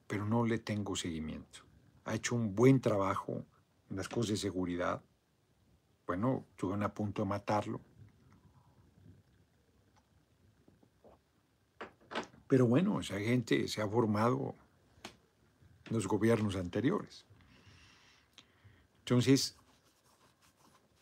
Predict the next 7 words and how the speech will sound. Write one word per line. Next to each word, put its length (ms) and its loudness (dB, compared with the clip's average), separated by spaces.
hay 220 0
quien 260 4
está 300 0
planteando 680 2
que 140 -6
fue 240 -4
cómplice. 680 6